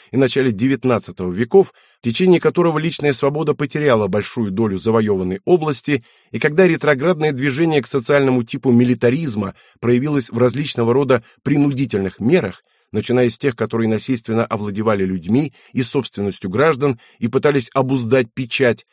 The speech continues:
припомним общий характер всех изменений, произведенных вигами или либералами, когда восстановление мира дало возможность воскресить промышленный режим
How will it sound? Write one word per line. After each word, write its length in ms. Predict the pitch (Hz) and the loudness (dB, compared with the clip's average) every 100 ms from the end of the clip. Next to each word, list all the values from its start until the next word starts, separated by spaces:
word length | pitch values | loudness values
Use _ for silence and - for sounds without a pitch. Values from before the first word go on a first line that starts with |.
| _ _ _ | _ _ _
припомним 520 | 123 123 208 190 170 - | 0 4 6 6 4 4
общий 340 | 185 - 175 | 2 2 -6
характер 540 | - 156 147 117 98 | -4 0 0 0 -6
всех 240 | - - 113 - | -4 -4 -4 -6
изменений, 680 | 90 95 104 165 156 135 - _ _ | -6 -2 2 2 0 -4 -6 _ _
произведенных 640 | 123 139 151 151 190 156 | 0 0 0 4 4 2
вигами 420 | 107 143 151 156 151 | -2 -2 0 0 -2
или 300 | - 139 120 | -2 2 2
либералами, 800 | 107 98 92 127 160 151 143 - _ _ | 2 0 0 0 2 0 0 -4 _ _
когда 260 | - 113 151 | -4 2 4
восстановление 720 | 156 139 151 147 147 139 123 | 4 2 0 0 2 2 4
мира 380 | 120 160 170 147 - _ | 4 4 2 0 -4 _
дало 240 | 95 147 165 | 0 0 4
возможность 560 | 151 135 170 151 151 | 2 4 0 0 -4
воскресить 640 | - 135 - 147 147 127 104 | -4 -6 -4 -8 -4 -2 0
промышленный 560 | 117 117 104 - 90 | 0 0 0 -4 -6
режим 400 | 87 92 143 170 | -4 -4 0 0